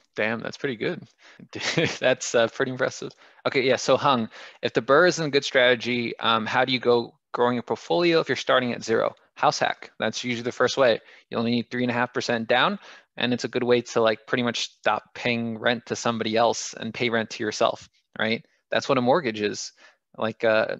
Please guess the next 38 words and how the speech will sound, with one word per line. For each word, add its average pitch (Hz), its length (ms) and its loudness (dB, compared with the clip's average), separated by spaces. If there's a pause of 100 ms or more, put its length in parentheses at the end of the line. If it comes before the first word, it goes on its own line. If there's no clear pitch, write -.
(100)
it, 120 300 -2
it's - 300 -6
like 113 180 0 (100)
paying 123 400 -2
rent 117 280 0
to - 120 -8
yourself 117 460 0
and 113 120 -2
then 113 140 0
having 117 420 -2 (400)
maybe 120 200 0
three 131 180 0
or 123 60 2
four 120 180 4
other 120 160 4
people 113 380 -6
with 110 200 -4
you 113 120 -8
pay 117 320 0
that 110 240 2 (200)
mortgage 113 420 -2
for 135 300 -2
you. 101 340 -14
So 113 400 2
that's 139 300 0
kinda, 139 240 -2
like, 127 240 -2
the, 117 420 0
the 113 100 -8
big 113 220 -6
thing 113 200 -6
you 113 160 -6
wanna 107 160 -2
care 117 240 4
about. 117 320 4 (480)
Um, 107 220 -2
if - 160 -6
burr 151 360 4